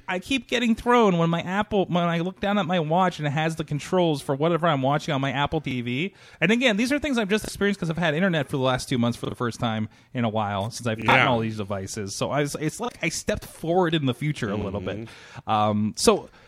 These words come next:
Speaker 1: so how long are you do-, doing this?
Speaker 2: At least a month.
Speaker 1: At least a month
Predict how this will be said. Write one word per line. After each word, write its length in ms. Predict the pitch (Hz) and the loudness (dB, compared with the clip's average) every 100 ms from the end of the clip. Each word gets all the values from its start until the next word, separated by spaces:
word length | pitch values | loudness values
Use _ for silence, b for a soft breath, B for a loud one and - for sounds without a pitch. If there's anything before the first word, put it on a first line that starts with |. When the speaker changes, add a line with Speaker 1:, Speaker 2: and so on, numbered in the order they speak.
| b | b
Speaker 1:
so 360 | - 214 170 _ _ - | -2 -2 -2 _ _ -8
how 200 | - 247 | -4 -2
long 280 | 240 240 226 | 0 0 0
are 40 | |
you 200 | 220 214 | 0 -2
do-, 160 | 196 - | -4 -2
doing 260 | 208 214 | 0 2
this? 320 | 226 247 - - | 0 0 -2 0
Speaker 2:
At 120 | 165 | 2
least 300 | 165 165 - | 2 0 -2
a 40 | |
month. 300 | 123 92 87 - | -4 -4 -8 -4
Speaker 1:
At 100 | 143 | -2
least 180 | 202 254 | 0 4
a 60 | |
month 440 | 233 160 127 - | 4 6 4 -2